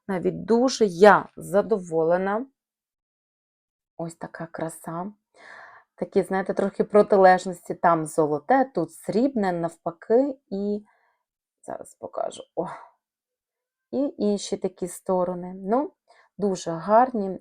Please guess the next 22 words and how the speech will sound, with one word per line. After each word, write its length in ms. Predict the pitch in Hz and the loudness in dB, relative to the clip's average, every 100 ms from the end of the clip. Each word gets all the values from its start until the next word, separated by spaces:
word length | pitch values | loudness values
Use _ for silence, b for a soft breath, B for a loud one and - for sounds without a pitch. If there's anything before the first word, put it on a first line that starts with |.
| - | -4
іграшки, 600 | 214 254 240 214 - 202 | 0 2 2 0 -2 -6
тому 400 | - 185 185 170 | -4 -4 -2 -4
хто 320 | - - 208 | -6 -2 -2
думає, 380 | 170 185 175 165 | 0 -4 -4 -4
вишивати 560 | 175 - 185 180 170 | -6 -4 2 4 4
чи 180 | 170 - | -2 -6
не 100 | 180 | -4
вишивати, 680 | 170 175 - 175 151 - 156 b b _ | -4 -4 -2 0 0 -2 -14 b b _
вишивайте, 680 | 247 233 196 170 165 165 175 | -2 0 0 4 4 4 -4
купуйте. 720 | - 208 - 185 170 170 165 _ b b b b | -6 -6 -2 -2 -2 -10 -12 _ b b b b
Дуже 320 | 185 208 190 185 | -2 0 0 -2
гарні 500 | 175 165 160 160 156 | 2 2 2 -4 -12
ці 200 | - 175 | -12 -10
набори, 520 | 160 175 214 247 208 | -8 -2 2 2 0
просто 600 | - 180 185 185 _ 170 | -4 -4 -4 -4 _ -14
мені 520 | 165 180 190 202 190 _ | -12 -8 -6 -6 -10 _
неймовірно 540 | 196 202 170 160 143 147 | -6 -4 -4 -6 -8 -16
подобається. 640 | _ 147 151 - - _ _ _ B B B B - | _ -14 -12 -14 -18 _ _ _ B B B B -4
Ну 140 | 285 285 | 0 2
от 120 | 285 | 2
і 60 | |
все. 460 | 277 269 302 320 | 2 2 4 4